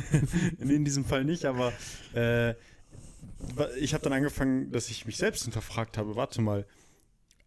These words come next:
jede Frau, die ihren Mann fragt, wie oft denkst du ans Römische Reich?“, kriegt die Antwort, „Ja,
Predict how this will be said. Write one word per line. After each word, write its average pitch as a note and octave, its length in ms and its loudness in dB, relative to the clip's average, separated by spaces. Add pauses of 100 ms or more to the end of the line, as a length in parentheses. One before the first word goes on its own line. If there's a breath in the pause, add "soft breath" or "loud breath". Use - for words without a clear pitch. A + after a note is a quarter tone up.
(760)
jede D#3+ 600 2
Frau, C3+ 320 2
die C#3 120 2
ihren B2 160 2
Mann B2+ 200 2
fragt, - 380 -4
wie B2+ 80 2
oft - 220 -2
denkst A#2+ 280 0
du B2 60 -2
ans A2+ 140 -2
Römische A#2 320 -2
Reich?“, B2 260 -2
kriegt - 220 -10
die B2+ 80 -4
Antwort, A#2+ 520 -2
„Ja, A2+ 380 0